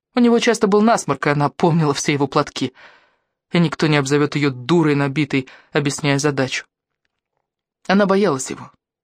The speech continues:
А теперь бояться некого. И слава богу, спасибо ему, если он есть, что прибрал это чудище. Иначе бы она уже не смогла, не вынесла.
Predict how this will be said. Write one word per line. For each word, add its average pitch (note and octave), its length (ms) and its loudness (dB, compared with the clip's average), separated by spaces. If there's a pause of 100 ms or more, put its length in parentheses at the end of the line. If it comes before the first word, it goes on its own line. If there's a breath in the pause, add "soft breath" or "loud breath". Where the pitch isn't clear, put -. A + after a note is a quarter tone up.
(160)
А G3 80 0
теперь B3 260 0
бояться A#3 380 2
некого. F#3+ 440 -2 (380)
И - 60 -6
слава C#4+ 360 0
богу, E3+ 400 0 (480 loud breath)
спасибо F#3+ 520 0
ему, D3+ 300 0 (420 loud breath)
если E3 240 0
он F3+ 180 4
есть, G3+ 400 -2 (240 loud breath)
что - 220 -4
прибрал D3+ 540 0
это C#3 200 -4 (220)
чудище. - 580 -6 (420)
Иначе D#3+ 320 0
бы D3 100 -2
она C#3+ 180 0
уже C#3+ 160 -2
не D3 100 0
смогла, C#3+ 400 -4
не D3+ 120 2
вынесла. D3 480 -4